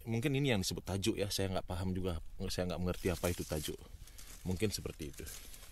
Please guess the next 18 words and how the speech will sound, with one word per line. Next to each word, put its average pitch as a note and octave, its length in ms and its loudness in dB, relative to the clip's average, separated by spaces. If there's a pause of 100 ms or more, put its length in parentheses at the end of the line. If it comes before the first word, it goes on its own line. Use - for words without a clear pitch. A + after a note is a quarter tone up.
(460)
Karena A#2 240 6
dia, C#3 180 12 (640)
eh, G2+ 240 12
menanyakan G2 560 4 (160)
bentuk G#2+ 480 6
tajuknya G#2 560 8
ya. E2+ 160 8
Ini G2 480 2
bentuknya F2 480 0
seperti F2+ 560 -2
yang F2 80 0
saya E2+ 160 2
jelaskan E2+ 400 2
barusan. F2+ 480 2
Ini F#2 160 0
bentuknya, F#2 400 0 (480)
eh, E2 100 -2
V - 100 -8